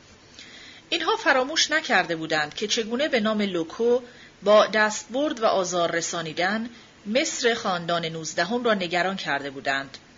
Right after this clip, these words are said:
چگونه به فرماندهی گلافکوس و سارپادون بر ضد ناوگانی که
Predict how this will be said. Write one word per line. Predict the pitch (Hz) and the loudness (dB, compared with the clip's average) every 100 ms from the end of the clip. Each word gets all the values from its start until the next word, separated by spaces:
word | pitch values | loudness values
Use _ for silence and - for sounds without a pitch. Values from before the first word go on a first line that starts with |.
| - - - - - | -20 -20 -20 -8 -2
چگونه | 208 185 190 202 | 0 0 0 0
به | 196 | 0
فرماندهی | 196 190 165 165 160 170 254 240 240 - - - | 0 0 0 -2 -4 -4 0 0 0 -8 -18 -2
گلافکوس | 190 190 180 - - 277 277 - - - - - 180 | 2 4 2 -4 -4 -4 -4 -6 -12 -20 -20 -6 2
و | 233 285 277 | 4 4 2
سارپادون | - - 214 185 - 180 185 220 233 | -2 -2 2 2 0 -2 0 0 0
بر | - 202 196 | 2 2 2
ضد | 233 262 254 | -2 -4 -2
ناوگانی | 240 208 180 160 202 226 | -2 0 -2 -2 -2 -2
که | 214 220 196 | -2 -2 -2